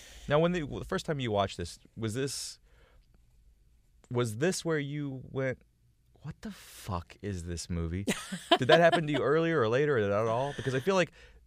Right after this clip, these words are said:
Speaker 1: one of my favorite things to do is kind of chart where that is for other people. And I've,
Speaker 2: Sure.
Speaker 1: there's been other moments in the film where I think that hits. I think a big one is after the Wolfman kidnapping, and just more and more mystery just keeps getting lorded on,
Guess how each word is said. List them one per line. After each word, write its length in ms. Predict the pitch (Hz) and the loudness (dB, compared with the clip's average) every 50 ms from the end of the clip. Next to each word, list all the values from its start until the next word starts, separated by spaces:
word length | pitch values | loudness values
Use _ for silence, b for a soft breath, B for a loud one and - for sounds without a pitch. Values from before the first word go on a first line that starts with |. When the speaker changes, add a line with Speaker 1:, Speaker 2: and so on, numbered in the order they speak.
| - 120 - - - - - _ _ - 73 78 85 82 | -14 -12 -12 -12 -14 -16 -18 _ _ -16 -12 -10 -10 -8
Speaker 1:
one 180 | 95 139 180 196 | -4 -2 0 2
of 40 | 196 | 2
my 120 | 180 156 | 2 2
favorite 280 | 135 156 151 131 120 120 | 2 2 0 0 0 -2
things 180 | 135 127 113 | -4 -6 -6
to 60 | - - | -4 -4
do 60 | 117 | -4
is 100 | 101 - | -4 -4
kind 180 | - 139 127 | -4 -2 -2
of 140 | 101 85 - - | -2 -2 -4 -6
chart 360 | - - 127 117 104 - - | -4 0 2 2 2 2 0
where 220 | - 107 113 110 107 | 0 2 2 4 4
that 180 | 107 98 95 | 4 2 2
is 200 | 98 92 90 - | 0 -2 -2 -4
for 160 | - - 95 | -6 -4 -4
other 140 | 90 87 87 | -2 -2 -4
people. 320 | 85 - 95 90 - 82 92 | -6 -6 -8 -6 -4 -2 -2
And 80 | 95 104 | 2 2
I've, 80 | 104 101 - | 2 2 0
Speaker 2:
Sure. 80 | - b b b b b b b - | -2 b b b b b b b 2
Speaker 1:
there's 200 | 165 170 160 135 | 2 2 2 2
been 140 | 160 180 | 2 2
other 200 | 180 170 151 151 | 4 4 4 4
moments 360 | 135 131 123 120 113 107 - 110 | 4 2 2 2 0 -2 -2 -2
in 60 | 101 | -4
the 80 | 95 | -4
film 300 | 90 - 110 104 98 92 | -2 2 2 2 2 2
where 120 | 90 90 87 | 0 0 0
I 80 | 87 | -2
think 380 | - - 98 90 87 - - - _ _ _ _ _ - | -2 -2 -4 -4 -4 -6 -12 -18 _ _ _ _ _ -6
that 280 | 87 98 98 92 85 | 0 2 2 2 2
hits. 260 | 92 98 87 - - | 2 0 0 0 0
I 80 | 98 92 | -2 -2
think 300 | 92 - 120 110 - - b b b b b b b b | -2 0 -2 -2 -4 -6 b b b b b b b b
a 100 | 101 113 | 0 2
big 400 | 104 90 - - - 127 127 110 | 2 0 0 2 4 4 4 4
one 380 | 107 110 110 104 101 101 95 - - _ - | 2 2 4 4 4 2 0 -2 -6 _ -4
is 500 | 95 98 95 95 90 90 90 90 87 - - - | -2 -2 0 0 -2 -2 -4 -4 -8 -10 -4 0
after 300 | 101 101 95 - - 95 | 0 0 0 0 -2 -4
the 100 | 90 92 | -2 -2
Wolfman 460 | 90 92 95 90 - - 92 90 87 | -2 -2 -2 -4 -4 -4 -6 -6 -6
kidnapping, 680 | - - 92 90 90 90 90 87 - 90 87 87 87 - b b b b b b | -4 -4 -4 -2 -2 -2 -2 -2 -4 -4 -6 -6 -6 -8 b b b b b b
and 100 | 101 101 | -2 -2
just 180 | 95 110 92 92 | 0 -2 -2 0
more 300 | 104 110 113 113 117 113 | 2 4 6 6 6 4
and 60 | 107 | 4
more 140 | 104 101 98 | 2 2 2
mystery 280 | 95 95 90 - - 90 | 0 0 -2 -4 -6 -6
just 160 | 87 85 - | -6 -8 -8
keeps 280 | - - 147 139 110 - | -6 -6 -4 -4 -6 -6
getting 340 | - 110 101 95 92 90 85 | -6 -4 -2 -2 -2 -2 -2
lorded 300 | 87 90 87 87 82 82 | -2 -2 -2 -2 -4 -4
on, 360 | 85 85 82 80 80 80 | -4 -4 -2 -4 -4 -6